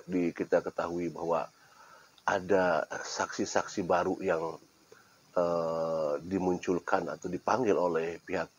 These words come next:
eh, Polda Jabar. Dan mudah-mudahan saksi-saksi baru ini bukan hanya sekedar saksi yang hanya sekedar dipertanyakan, tetapi mudah-mudahan saksi memang yang,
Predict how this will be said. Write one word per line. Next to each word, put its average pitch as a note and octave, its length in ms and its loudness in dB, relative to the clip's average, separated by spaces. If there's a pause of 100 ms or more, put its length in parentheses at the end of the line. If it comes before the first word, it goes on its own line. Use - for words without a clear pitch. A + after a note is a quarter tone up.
eh, D#2 420 2
Polda F2 240 -2
Jabar. E2 320 2 (560)
Dan F2 240 -4
mudah-mudahan E2+ 560 -2
saksi-saksi E2+ 800 -4
baru D#2+ 320 -4
ini G2 160 -6
bukan - 400 -4
hanya E2 160 -6
sekedar F2 380 -2 (500)
saksi F#2+ 560 -2
yang D#2+ 160 2
hanya F2 240 0
sekedar E2+ 400 0
dipertanyakan, F2 640 0
tetapi F2 320 -4
mudah-mudahan F2 640 0 (400)
saksi - 480 -2
memang G2+ 320 0
yang, E2+ 200 0